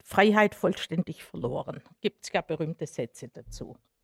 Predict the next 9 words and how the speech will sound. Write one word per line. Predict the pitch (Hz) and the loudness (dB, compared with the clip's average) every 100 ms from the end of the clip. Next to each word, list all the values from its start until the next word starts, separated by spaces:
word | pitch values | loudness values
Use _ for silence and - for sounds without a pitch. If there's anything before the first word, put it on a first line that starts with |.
| _ _ _ _ _ _ _ _ _ _ _ _ _ _ _ - | _ _ _ _ _ _ _ _ _ _ _ _ _ _ _ -6
Ich | 285 | -4
mache | 311 311 - | 0 0 0
jetzt | 311 - - | -2 -2 -6
vier | - 294 302 320 | -6 0 4 4
Beispiele, | 320 208 247 - - 294 285 302 | 6 6 6 2 0 0 0 -2
zu | - 277 | -4 -2
denen | 254 240 226 | 4 8 10
wir | 190 - | 8 8
arbeiten. | 165 165 220 233 262 | 6 6 8 8 6